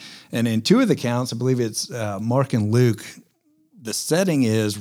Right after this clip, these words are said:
right before this is when Jesus sends out the twelve for the very first time, like, equips them to go do ministry. They go out,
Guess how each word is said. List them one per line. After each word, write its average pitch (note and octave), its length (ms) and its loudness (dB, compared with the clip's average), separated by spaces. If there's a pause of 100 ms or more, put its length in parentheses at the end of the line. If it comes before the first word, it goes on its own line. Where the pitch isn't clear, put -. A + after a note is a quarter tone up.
(100)
right D3+ 220 2
before A#2+ 380 -2
this A2 200 -2
is G#2 140 -6
when G#2+ 180 -2
Jesus G#2+ 320 -4
sends G2 220 -8
out G2+ 180 -12
the F#2+ 80 -10
twelve F#2 520 -12
for - 160 -12
the G2+ 100 -6
very A2 220 0
first G#2+ 280 -8
time, G2 320 -10
like, F#2+ 160 -12
equips - 340 -6
them A2+ 240 0
to G2+ 60 -6
go A2 180 -2
do A2+ 140 0
ministry. G#2+ 500 -2
They G2+ 140 -8
go A2+ 260 0
out, G#2+ 340 0